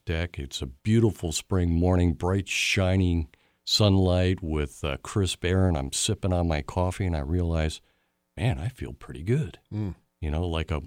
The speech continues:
Speaker 1: a weight lifted off your shoulders.
Speaker 2: Mm-hmm.
Speaker 1: And I was starting to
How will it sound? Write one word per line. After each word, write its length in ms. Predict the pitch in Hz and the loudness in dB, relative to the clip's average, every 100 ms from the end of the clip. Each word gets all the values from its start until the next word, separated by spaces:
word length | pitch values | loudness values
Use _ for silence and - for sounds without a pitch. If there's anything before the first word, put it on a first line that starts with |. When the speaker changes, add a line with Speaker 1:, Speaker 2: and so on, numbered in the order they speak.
| - | -4
Speaker 1:
a 60 | 85 | -2
weight 300 | 87 120 - | 0 0 0
lifted 340 | 85 - 82 | -4 -2 -2
off 240 | 76 76 - | 0 -2 -6
your 60 | 69 | -6
shoulders. 600 | - 139 104 67 73 85 | -2 -2 -2 -4 -6 -8
Speaker 2:
Mm-hmm. 240 | 78 98 - _ _ _ - | -6 -10 -12 _ _ _ 0
Speaker 1:
And 100 | 90 | 4
I 80 | 110 | 4
was 140 | 107 | 4
starting 340 | - 131 117 | 2 2 4
to 120 | 104 | 6